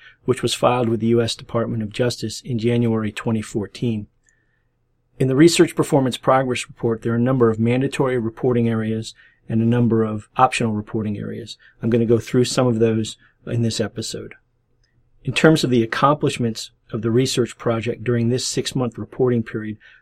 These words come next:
I'm gonna briefly discuss what was done and what was learned. The purpose of the research project is to promote police integrity by gaining a better understanding of police crime and agency responses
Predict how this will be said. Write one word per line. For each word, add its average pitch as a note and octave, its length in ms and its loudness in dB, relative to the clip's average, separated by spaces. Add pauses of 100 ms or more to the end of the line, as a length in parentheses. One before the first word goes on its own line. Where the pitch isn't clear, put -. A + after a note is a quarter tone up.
I'm B2+ 60 -2
gonna B2+ 140 2
briefly D3+ 380 4
discuss A#2+ 460 0
what - 140 -2
was A#2 120 -6
done A#2+ 380 -2 (100)
and A#2 160 -4
what A#2 160 0
was G#2+ 200 -6
learned. A2+ 340 -4 (800)
The - 80 -14
purpose G3 380 8
of B2 80 0
the A#2+ 80 2
research A#2+ 420 0
project A#2+ 500 0
is A#2 120 -4
to - 80 -10
promote B2+ 320 -2
police C#3 260 -2
integrity B2 600 -2 (340)
by A2+ 80 2
gaining C3 280 4
a A#2+ 40 2
better C3 280 4
understanding B2+ 540 2
of A2+ 140 -2
police A#2+ 240 0
crime C3+ 480 -2 (120)
and A#2+ 140 -2
agency B2 400 0
responses B2+ 720 -2